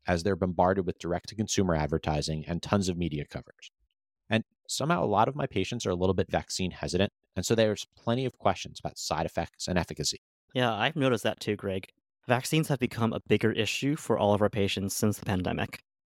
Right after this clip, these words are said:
Speaker 2: and it's not just the R S V vaccine. So interpreting trials like the R S V trial and the Renoir trial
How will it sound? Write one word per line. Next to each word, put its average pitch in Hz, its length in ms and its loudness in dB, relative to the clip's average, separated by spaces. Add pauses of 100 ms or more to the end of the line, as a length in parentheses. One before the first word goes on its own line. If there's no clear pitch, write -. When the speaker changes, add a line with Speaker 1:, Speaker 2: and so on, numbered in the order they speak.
(140)
Speaker 2:
and 110 100 0
it's - 120 -4
not 117 240 4
just - 240 -4
the - 60 -4
R 98 160 2
S 92 100 -4
V 92 100 -6
vaccine. - 500 -8 (580)
So 123 180 2
interpreting 143 480 4
trials 101 340 0
like 98 160 -4
the 85 140 -8
R 95 140 -2
S - 120 -6
V 165 160 -2
trial 127 400 4
and 95 260 -6
the 95 80 -2
Renoir 110 360 2
trial 101 320 0